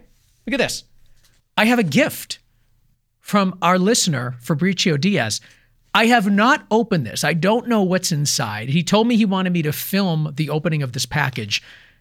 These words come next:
and I figured, what better way to do that than actually do it on the show? So, let's see. Let's see what it is.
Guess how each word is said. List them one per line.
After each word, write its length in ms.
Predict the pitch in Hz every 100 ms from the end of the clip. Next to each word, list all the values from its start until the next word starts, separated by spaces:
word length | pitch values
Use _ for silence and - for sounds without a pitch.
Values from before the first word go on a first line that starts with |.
| _
and 140 | 156
I 60 | 165
figured, 460 | 165 202 160 139 127
what 360 | 214 - -
better 280 | 175 196 196
way 600 | 170 165 185 117 117 127 - _ -
to 100 | -
do 240 | 135 208 214
that 320 | 131 113 117
than 100 | 143
actually 460 | 147 175 - 196 190
do 220 | 135 131
it 100 | 135
on 200 | 135 131
the 80 | 135
show? 360 | - 185 131
So, 520 | 107 - 185 117 117 160 _ _ _ _ _ _ _
let's 220 | 143 143
see. 360 | - 131 90 67 _ _ _ _ _ _ _ _ _ _ _ _ _ _ _ _
Let's 140 | 135 -
see 160 | 185
what 160 | 170 151
it 80 | 117
is. 320 | 95 -